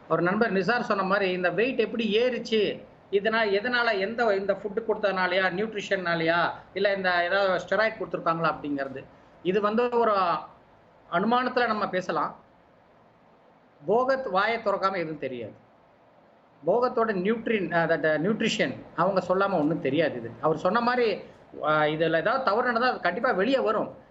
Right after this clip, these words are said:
But எனக்கு தெரிஞ்ச ஒரு ப-, ப-, நான் இன்டர்நேஷனல் அத்லட்டா, ஆ, ஃபார்மர் இன்டர்நேஷனல் அத்லட்டா, இல்ல அப்புறம் த-, சர்வதேச தடகள பேச, எனக்கு வந்து இந்த இதுல வந்து இன்சிடென்ட் ஆனது வந்து, ஆ, அது ஒரு பேட் லக் தான் சொல்ல முடியும். அவரோட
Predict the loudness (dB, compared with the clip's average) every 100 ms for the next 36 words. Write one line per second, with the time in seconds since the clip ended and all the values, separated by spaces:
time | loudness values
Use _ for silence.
0 | -4 -2 0 0 0 0 0 0 2 2
1 | 2 2 2 2 -2 0 0 2 0 -2
2 | -2 0 -2 -2 -2 -2 -2 -2 -2 0
3 | -2 2 2 2 2 2 2 0 0 -2
4 | -2 -2 -2 -2 0 2 2 2 0 0
5 | 2 0 0 0 0 0 0 0 0 -2
6 | 0 2 2 0 0 0 0 0 0 0
7 | 0 0 0 0 -4 -4 -2 0 0 0
8 | 0 0 0 -2 -6 -20 -20 -14 -4 0
9 | 2 0 0 -2 2 2 2 0 0 -2
10 | -2 -4 -4 -6 -8 -10 -14 -20 -20 -20
11 | -10 -2 2